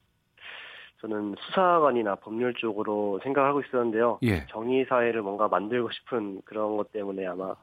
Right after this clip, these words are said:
Speaker 2: 어.
Speaker 1: 그쪽 직업을 선택한 것 같아요.
Speaker 2: 예.
Speaker 1: 네. 근데 이제 정의라는 것을 구현하는 방법에는 정의 사회를 구현하는 방법이지만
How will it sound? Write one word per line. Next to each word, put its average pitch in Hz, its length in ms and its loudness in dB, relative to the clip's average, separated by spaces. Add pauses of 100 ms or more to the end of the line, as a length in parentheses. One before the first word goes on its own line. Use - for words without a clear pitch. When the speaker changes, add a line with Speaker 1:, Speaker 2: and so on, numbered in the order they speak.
(120)
Speaker 2:
어. 90 240 0 (500)
Speaker 1:
그쪽 - 320 -12
직업을 107 400 0
선택한 131 400 -4
것 113 80 -2
같아요. 87 460 -2 (120)
Speaker 2:
예. 90 200 0 (160)
Speaker 1:
네. 165 160 -10 (400)
근데 107 380 2 (460)
이제 104 160 -14
정의라는 117 600 2
것을 110 260 -4
구현하는 110 680 -2
방법에는 104 720 0 (260)
정의 107 220 -6
사회를 110 220 -2
구현하는 110 340 -2
방법이지만 107 680 -2